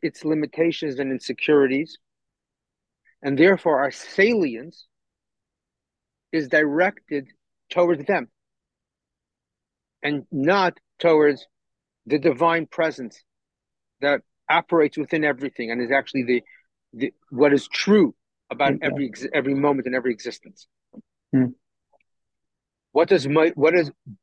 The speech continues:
Speaker 1: what is Moshe's job? Moshe's job, or what does Moshe provide? Moshe makes godliness salient, makes it bipnimius. In other words, takes, shifts our, constantly shifts our focus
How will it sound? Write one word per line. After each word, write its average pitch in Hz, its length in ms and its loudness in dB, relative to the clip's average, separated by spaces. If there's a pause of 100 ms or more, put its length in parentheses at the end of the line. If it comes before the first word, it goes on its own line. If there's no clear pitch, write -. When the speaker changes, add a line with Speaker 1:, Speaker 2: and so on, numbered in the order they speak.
(140)
Speaker 1:
what 175 180 4
is 151 120 2
Moshe's 143 540 -4
job? 139 360 -2 (1200)
Moshe's 160 520 0
job, 147 520 2 (520)
or 131 80 -6
what 165 100 -4
does 165 100 -8
Moshe 156 320 -8
provide? 127 300 -6 (340)
Moshe 185 380 0
makes 156 400 -4 (440)
godliness 151 800 -2
salient, 131 580 -4 (2000)
makes 143 220 -6
it 147 80 -4
bipnimius. 151 600 -6
In 143 60 -6
other 139 160 0
words, 135 160 -2 (200)
takes, 180 340 0
shifts - 460 -2
our, 147 180 -8 (380)
constantly 190 540 -4
shifts - 460 0
our 165 120 2 (200)
focus - 480 2